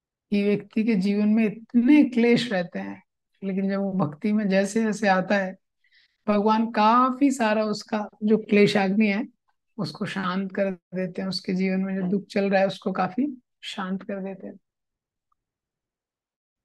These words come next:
तो ये यहाँ के, ये एटीन से ट्वेंटी थ्री, जो ट्वेंटी से ट्वेंटी थ्री श्लोक हैं, उसमें इन अवस्थाओं के बारे में बताया है।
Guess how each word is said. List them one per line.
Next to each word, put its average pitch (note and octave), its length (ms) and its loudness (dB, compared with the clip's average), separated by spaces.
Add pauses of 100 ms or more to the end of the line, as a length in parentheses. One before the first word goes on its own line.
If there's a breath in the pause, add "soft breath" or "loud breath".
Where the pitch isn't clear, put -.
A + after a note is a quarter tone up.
तो G3+ 380 -6
ये G3 240 0 (920)
यहाँ F#3+ 240 0
के, G3+ 160 -2 (260)
ये A3 360 2
एटीन G#3+ 380 2
से G#3+ 80 4
ट्वेंटी G3+ 340 -2
थ्री, G3 260 0 (680)
जो G3+ 420 -4 (160)
ट्वेंटी G#3+ 240 2
से G#3 100 0
ट्वेंटी G#3 340 -4
थ्री G#3+ 160 -2
श्लोक F#3+ 340 -6
हैं, G3+ 60 -6
उसमें G3+ 300 -8
इन G3+ 80 -2
अवस्थाओं G3 540 -4
के G3+ 60 0
बारे F#3 260 2
में F#3+ 180 -6
बताया F#3 380 -4
है। G#3 100 -14